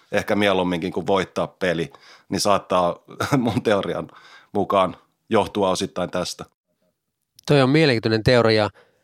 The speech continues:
Speaker 2: Eli kunnia on häpeän välttämistä ja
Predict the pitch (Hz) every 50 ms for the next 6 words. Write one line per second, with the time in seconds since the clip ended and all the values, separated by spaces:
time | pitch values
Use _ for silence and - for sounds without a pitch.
0 | _ _ _ _ _ _ _ _ _ _ _ _ - 139 143 135 - - 180 175
1 | 170 151 135 127 117 110 110 127 - _ - - 127 120 117 117 123 123 - 123
2 | 107 104 107 110 110 120 113 101 98 - _ - - - - - - - - -
3 | - - _ _ _ _ _ _ _ _ _ _ - 143 123 107 98 107